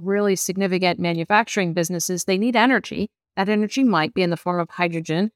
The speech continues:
but it might also be in the form of high temperature steam. And what's beautiful about these reactors that we're talking about is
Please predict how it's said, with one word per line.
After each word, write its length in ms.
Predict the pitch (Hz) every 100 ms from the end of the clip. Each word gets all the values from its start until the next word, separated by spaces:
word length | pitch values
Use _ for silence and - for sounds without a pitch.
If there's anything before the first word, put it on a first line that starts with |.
| _ -
but 120 | 233
it 60 | 233
might 180 | 240
also 340 | 233 269 - 269
be 100 | 196
in 100 | 185
the 40 |
form 260 | 170 196 185
of 140 | 180 -
high 100 | 180
temperature 480 | - 190 190 - 175
steam. 560 | - - 214 202 - - _ _ _ -
And 160 | 208
what's 180 | 226 220
beautiful 640 | - 220 285 302 202 196
about 340 | 196 190 185 180
these 480 | 190 185 190 170 -
reactors 640 | 190 185 190 214 208 185 -
that 160 | 170
we're 80 | 180
talking 420 | - 208 214 202
about 380 | 180 165 160 175 _ _ -
is 380 | 214 214 202